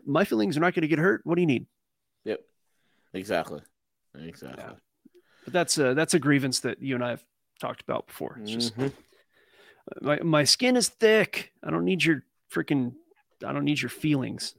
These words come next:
Speaker 2: Yeah.
Speaker 1: <laughs>
Speaker 2: Especially when I'm dealing with some Southern gentlemen,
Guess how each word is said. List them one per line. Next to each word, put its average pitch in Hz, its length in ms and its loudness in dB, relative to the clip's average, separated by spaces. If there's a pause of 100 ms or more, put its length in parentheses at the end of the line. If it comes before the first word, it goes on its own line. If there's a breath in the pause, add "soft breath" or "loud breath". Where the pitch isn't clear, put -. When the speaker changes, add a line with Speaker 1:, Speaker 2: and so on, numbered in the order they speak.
Speaker 2:
Yeah. - 320 6 (160)
Speaker 1:
<laughs> - 560 12 (1080)
Speaker 2:
Especially 139 300 2
when 113 120 10
I'm 110 40 4
dealing 135 240 12
with 127 100 12
some 104 160 2
Southern 123 580 10
gentlemen, 117 680 4